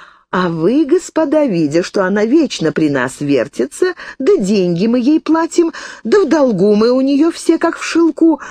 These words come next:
воображаете, будто она наша грабительница и соблазнительница,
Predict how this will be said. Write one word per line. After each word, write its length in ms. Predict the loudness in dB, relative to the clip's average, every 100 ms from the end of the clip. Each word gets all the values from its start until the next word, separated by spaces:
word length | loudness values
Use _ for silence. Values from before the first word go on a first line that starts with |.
| -4
воображаете, 800 | 0 2 2 0 0 -2 0 0
будто 340 | -2 -2 -2
она 220 | 0 -2
наша 300 | -2 -2 -2
грабительница 960 | 0 0 0 -2 -2 -2 -2 -2 -2 -2 -8 -6
и 120 | -4
соблазнительница, 1500 | 0 2 2 2 0 -2 0 0 0 0 0 -4 -6 -6